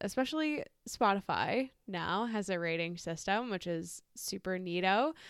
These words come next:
Um, and if you leave us a review and you take a screenshot and you send it to us, we'll send you some Boozed and Confused stickers in the mail for free.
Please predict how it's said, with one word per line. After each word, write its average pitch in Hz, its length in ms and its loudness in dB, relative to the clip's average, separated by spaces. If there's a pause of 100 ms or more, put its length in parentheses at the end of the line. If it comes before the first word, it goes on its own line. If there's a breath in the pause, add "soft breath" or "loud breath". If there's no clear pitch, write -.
(300 loud breath)
Um, 190 600 2 (420)
and 220 500 2
if 226 220 0
you 226 480 4
leave 285 240 0
us - 160 0
a 208 40 0
review 180 320 0
and 220 140 -2
you 226 80 -2
take 214 200 -2
a - 20 -10
screenshot 190 640 -2
and 196 160 -4
you 196 100 -2
send 294 300 -2
it - 140 0
to 78 200 -4
us, 226 340 0 (360 loud breath)
we'll 226 100 2
send 285 240 4
you 240 100 2
some 226 200 -2
Boozed 220 240 6
and 247 100 -4
Confused 214 380 -2
stickers 180 600 2
in 262 120 2
the 262 80 4
mail 185 420 4 (140)
for 190 160 4
free. - 400 -6